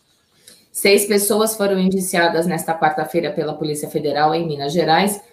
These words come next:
sob suspeita de crimes relacionados a vazamentos feitos por dois policiais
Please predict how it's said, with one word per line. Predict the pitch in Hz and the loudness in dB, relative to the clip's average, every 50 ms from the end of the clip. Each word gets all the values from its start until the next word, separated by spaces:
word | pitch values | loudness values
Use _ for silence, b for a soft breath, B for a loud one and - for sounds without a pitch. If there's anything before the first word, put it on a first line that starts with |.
| b | b
sob | b - 214 214 226 | b -2 0 0 0
suspeita | 214 - 202 190 - - 196 196 196 185 | 0 -2 -2 -2 0 2 2 2 4 2
de | 180 190 180 | 2 2 2
crimes | - 185 202 208 196 185 185 | 4 4 6 6 6 4 4
relacionados | 185 175 160 170 170 - 170 160 160 165 170 165 160 170 | 2 2 2 2 0 2 0 0 2 2 2 2 2 0
a | 170 | 2
vazamentos | 156 156 156 160 156 - 160 160 180 170 156 - - | 2 2 2 4 2 2 2 0 0 0 -2 -2 0
feitos | - 180 220 - - 208 - | 2 2 2 2 0 -6 -6
por | - - 180 - | -4 -4 -6 -2
dois | - 180 190 247 247 | 2 2 2 2 2
policiais | - - 196 185 185 185 - 170 156 170 185 202 - | 2 0 0 0 0 0 2 4 4 4 4 2 0